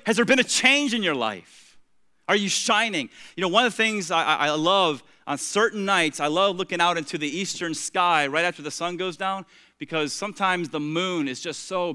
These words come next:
big and huge, right? So big and huge and, and, and, uh, and beautiful and bright.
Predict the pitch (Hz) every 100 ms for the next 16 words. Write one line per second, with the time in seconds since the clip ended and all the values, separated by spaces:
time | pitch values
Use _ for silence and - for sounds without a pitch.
0 | 107 - 156 165 151 135 120 - 185 170
1 | 143 123 147 165 - _ _ _ _ _
2 | - 247 226 147 226 220 185 185 226 208
3 | 185 175 175 151 _ - 170 165 160 160
4 | 156 135 180 240 247 - 196 175 143 196
5 | 220 214